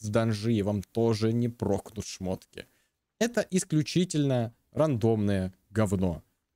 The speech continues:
И те ютуберы, которые говорят, что в игре зарабатывать очень просто, это либо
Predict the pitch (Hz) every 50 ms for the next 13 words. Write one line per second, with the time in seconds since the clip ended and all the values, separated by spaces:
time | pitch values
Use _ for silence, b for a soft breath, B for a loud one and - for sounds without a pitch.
0 | _ _ 110 110 - 160 175 175 156 - 185 170 170 151 147 127 - - 139 131
1 | 123 120 120 123 131 143 135 - - 127 113 120 113 127 139 135 120 127 117 117
2 | 117 131 123 - 117 120 110 - - - 127 135 127 - - 110 104 95 - 98
3 | 101 127 147 - - - 98 82 80 - - _ _ _ _ _ _ _ _ _
4 | - 156 - - 131 113 101 90 - - 117 117 123 101 95 90 82 76 -